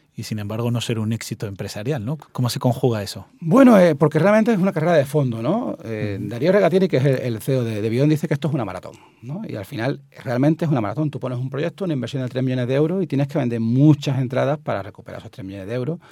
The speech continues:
Speaker 1: Sí.
Speaker 2: pero luego hay muchos negocios cruzados, luego hay una rentabilidad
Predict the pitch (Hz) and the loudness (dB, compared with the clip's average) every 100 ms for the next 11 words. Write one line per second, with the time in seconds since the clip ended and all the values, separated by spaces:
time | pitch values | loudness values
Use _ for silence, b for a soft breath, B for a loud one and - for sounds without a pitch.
0 | B B 135 107 107 104 107 135 135 117 | B B -6 -6 -6 -6 -6 -4 -2 -2
1 | 117 - - 160 147 156 196 b b b | -4 -10 -6 0 2 2 -2 b b b
2 | - 117 117 117 123 113 107 101 95 101 | -2 0 0 -2 -6 -6 -6 -6 -6 -8